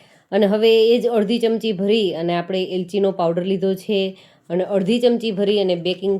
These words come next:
પાવડર લેવાનો છે. બેકિંગ સોડા નહીં લઈએ આપણે, માત્ર બેકિંગ પાવડરની સાથે તૈયાર કરીશું. અને હવે અત્યારે આપણી પાસે રહેલી જે ડ્રાય બધી વસ્તુઓ છે,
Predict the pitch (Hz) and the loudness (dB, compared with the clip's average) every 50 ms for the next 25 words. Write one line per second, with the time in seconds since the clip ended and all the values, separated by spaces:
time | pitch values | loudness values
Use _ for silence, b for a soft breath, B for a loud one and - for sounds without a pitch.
0 | 190 - 175 175 180 180 170 170 151 160 160 151 151 156 156 160 160 - 220 202 | -4 -4 -2 -2 0 0 -2 -4 -4 -4 -6 -4 -4 -6 -6 -6 -8 -6 -6 -4
1 | 185 190 180 190 202 208 202 - - 202 202 202 208 214 220 214 202 185 175 170 | -4 -4 -4 -4 -4 -6 -4 -4 -2 -2 0 0 0 0 0 0 0 0 -2 -2
2 | 175 185 180 175 175 175 180 175 180 185 180 - 196 190 180 175 170 170 175 175 | -2 -2 -2 -4 -4 -4 -4 -4 -4 -6 -4 -2 -2 -2 -2 -2 -4 -4 -4 -4
3 | - 196 196 185 185 165 165 170 175 190 190 214 214 208 208 - 180 170 175 185 | -4 -4 -4 -4 -2 -2 -2 0 0 0 0 0 0 0 0 -2 -4 -4 -4 -4
4 | 170 180 175 175 175 175 175 170 175 175 185 185 254 269 254 254 B B B B | -4 0 0 0 0 0 -2 -2 -2 -2 -4 -4 -4 -6 -6 -6 B B B B
5 | B B B B B B B B 220 226 214 202 208 202 233 254 262 247 247 - | B B B B B B B B 0 2 2 4 4 4 4 4 4 2 0 0
6 | 240 240 240 247 233 233 233 240 233 240 233 233 247 214 214 220 226 226 190 220 | 0 2 2 2 0 0 0 -2 0 0 0 0 0 0 0 0 0 0 0 0
7 | 214 190 190 202 208 214 208 202 202 190 202 208 190 196 190 190 - - 220 226 | 0 0 2 2 2 2 2 2 0 0 0 0 0 -2 -4 -4 -4 -4 -2 0
8 | 226 226 - 220 196 175 160 135 - | 0 0 0 -2 -2 -2 -2 -6 -10